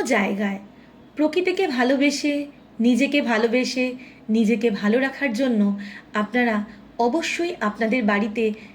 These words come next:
কোনো না কোনো গাছ বসান। এমনটা নয় যে প্রত্যেকেই আম, জাম, কাঁঠাল এই গাছগুলো বসাবো। আমরা আমাদের নিজেদের বাড়িতে বা ফ্ল্যাটে যেখানেই জায়গা থাকুক না কেন, সেটা হতে পারে কোনো ঘরে বা ব্যালকনিতে,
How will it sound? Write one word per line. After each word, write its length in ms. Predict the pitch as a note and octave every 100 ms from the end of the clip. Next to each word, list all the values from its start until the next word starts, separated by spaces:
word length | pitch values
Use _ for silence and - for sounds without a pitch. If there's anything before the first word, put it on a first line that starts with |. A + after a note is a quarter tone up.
| - -
কোনো 200 | C4 C4
না 100 | C4
কোনো 200 | C4+ C4
গাছ 240 | B3 G#3 G3+
বসান। 400 | A3 A#3 - G3 G3+ - - - - A#3+
এমনটা 380 | A#3 D#4 E4 D#4+
নয় 280 | D#4 C4 B3+ - -
যে 140 | G3+ C4 -
প্রত্যেকেই 540 | B3 - C#4 D4 C#4 -
আম, 180 | A3+ B3 B3
জাম, 200 | B3+ B3+
কাঁঠাল 360 | A#3+ A3 A#3 B3
এই 140 | A#3+ A#3+
গাছগুলো 440 | A3+ A3 A#3 A#3+
বসাবো। 440 | G#3+ G#3+ G#3+ A#3+ G3+ G3+ - - - - - -
আমরা 240 | A3+ A3+ A#3
আমাদের 280 | A#3 A3 A#3+
নিজেদের 360 | A3+ A3 B3
বাড়িতে 440 | G#3 G#3 A#3+ C4 B3 G#3 - -
বা 120 | G3
ফ্ল্যাটে 480 | - A3 G#3+ B3 G#3+ G3 - - - - - - -
যেখানেই 460 | G3+ D4+ - F#4+ G#4+
জায়গা 300 | D4+ B3 A#3+
থাকুক 300 | B3 A#3 B3+
না 120 | A#3+ B3+
কেন, 200 | B3+ A3 A3+ - - -
সেটা 260 | B3+ C4
হতে 220 | A#3 A#3+ C4
পারে 200 | B3+ C4
কোনো 180 | C4 B3+
ঘরে 360 | A3 G#3+ A3 A3+ G#3
বা 140 | G#3 G#3
ব্যালকনিতে, 600 | G#3 G3 G3+ A3+ A#3 A3+